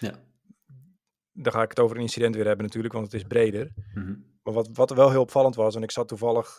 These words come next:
Speaker 2: dinsdag bij het Mediaforum op Radio één, toen heb ik het ook genoemd. Wij hadden op A D punt N L, eh, veertig seconden van dat moment.
Speaker 1: Ja.
Speaker 2: Ik weet niet of je het ook gezien hebt, maar daarbij, ja, dat is vreselijk. Je ziet dat iemand vermoord wordt, want dat is het.
Speaker 1: Ja.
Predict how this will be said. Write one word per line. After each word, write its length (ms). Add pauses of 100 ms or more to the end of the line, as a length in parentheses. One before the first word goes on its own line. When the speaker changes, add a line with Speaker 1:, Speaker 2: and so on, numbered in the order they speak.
Speaker 2:
dinsdag 500
bij 100
het 100
Mediaforum 500
op 80
Radio 260
één, 140
toen 100
heb 80
ik 60
het 100
ook 160
genoemd. 320
Wij 200
hadden 180
op 80
A 60
D 140
punt 160
N 80
L, 240
eh, 100 (100)
veertig 260
seconden 480
van 180
dat 160
moment. 400 (640)
Speaker 1:
Ja. 120
Speaker 2:
Ik 80 (280)
weet 80
niet 20
of 60
je 60
het 100
ook 120
gezien 220
hebt, 200
maar 140
daarbij, 340
ja, 120
dat 120
is 100
vreselijk. 420
Je 60
ziet 140
dat 120
iemand 360
vermoord 380
wordt, 220
want 120
dat 120
is 120
het. 160
Speaker 1:
Ja. 240